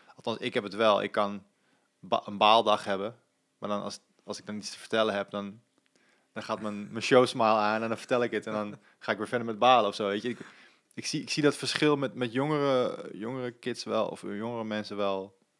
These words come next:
Speaker 1: langzaam verdwijnen. Dat het gewoon echt een geheel wordt. Waar Elon Musk het laatst met Joe Rogan ook over
Speaker 2: Ja.
Speaker 1: had. Dat hele ding van, we gebruiken nu twee duimen.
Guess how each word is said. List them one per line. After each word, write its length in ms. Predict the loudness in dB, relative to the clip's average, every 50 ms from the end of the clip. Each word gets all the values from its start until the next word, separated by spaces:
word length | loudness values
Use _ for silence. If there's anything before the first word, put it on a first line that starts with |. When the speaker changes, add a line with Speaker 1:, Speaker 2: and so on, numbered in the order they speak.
| _ _ _ _ _ _ _
Speaker 1:
langzaam 400 | -6 -2 -2 -2 -2 -4 -12 -14
verdwijnen. 600 | -14 -10 -4 0 2 2 2 2 -2 -6 -12 -12
Dat 100 | -12 -12
het 140 | -14 -14 -16
gewoon 380 | -12 -10 -8 -8 -8 -8 -10 -14 _ _ _ _ _ _ _ _ _ _ _ _ _ _ _ _ _ _ _
echt 200 | -6 -6 -6 -6
een 80 | -8 -10
geheel 360 | -8 -6 -4 -2 0 -2 -2
wordt. 280 | -2 -4 -8 -10 -14 _ _ _ _ _ _ _ _ _ _ _ _ -2
Waar 120 | 0 0
Elon 260 | 2 2 2 2 2
Musk 200 | 0 -2 -2 -2
het 100 | -4 -2
laatst 240 | 0 2 2 2 0
met 140 | -4 -6 -2
Joe 180 | 0 0 2 2
Rogan 240 | 2 0 0 -2 -4
ook 120 | -4 -2
over 140 | 0 0 2
Speaker 2:
Ja. 100 | 2 0
Speaker 1:
had. 300 | 0 -2 -6 -10 -16 _ _ _ _
Dat 140 | -16 -12
hele 220 | -8 -6 -6 -6 -6
ding 260 | -6 -8 -8 -8 -8
van, 260 | -8 -8 -8 -8 -10 _ _ _ _ _ _ _ _ _
we 60 | _ -18
gebruiken 360 | -10 -4 -4 -4 -4 -4 -8
nu 80 | -10
twee 260 | -8 -2 0 0 0 2
duimen. 520 | 2 2 2 2 0 -2 -4 -8 -10 -14